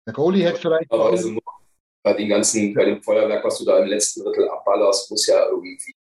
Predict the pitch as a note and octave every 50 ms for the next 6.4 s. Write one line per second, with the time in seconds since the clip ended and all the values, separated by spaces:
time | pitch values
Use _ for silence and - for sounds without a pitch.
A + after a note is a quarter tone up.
0 | _ _ _ _ _ _ _ _ _ _ _ _ - G2+ F2+ E2+ F2 F#2 F2+ F2
1 | F2 F2 F2 F2+ F2+ F2+ F2 E2+ E2 F2 F2 E2+ E2 - - - - F#2+ - -
2 | E3 F#3 F#3+ F#3+ F#3 F#3+ - G3+ G3+ _ - D#3 - - - D3+ D#3+ D#3+ E3 E3
3 | F3 E3 - E3+ - E3 C#3+ E3 D#3+ D#3 D#3+ E3+ E3 D#3+ F3+ - - D3+ B2+ -
4 | - - - C#3 C#3+ C3 C3+ D#3 D#3+ D#3+ F3 E3 - E3 D#3 D3+ C#3+ C#3+ - D3+
5 | A#2+ C#3 D#3 D#3+ D#3 D3+ C#3+ C3 C#3+ C#3+ C#3 C#3 C#3+ C#3+ - C#3 C3 - - D3
6 | C#3 C3 A#2+ G#2 G#2+ G2+ G2+ G2+